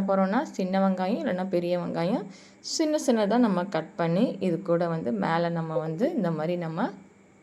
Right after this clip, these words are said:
போட்டுக்கலாம். இந்த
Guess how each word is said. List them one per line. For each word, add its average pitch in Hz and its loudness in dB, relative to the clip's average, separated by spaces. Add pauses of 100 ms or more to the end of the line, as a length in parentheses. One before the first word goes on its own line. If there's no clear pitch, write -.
(1160)
போட்டுக்கலாம். 170 0 (2000)
இந்த 214 2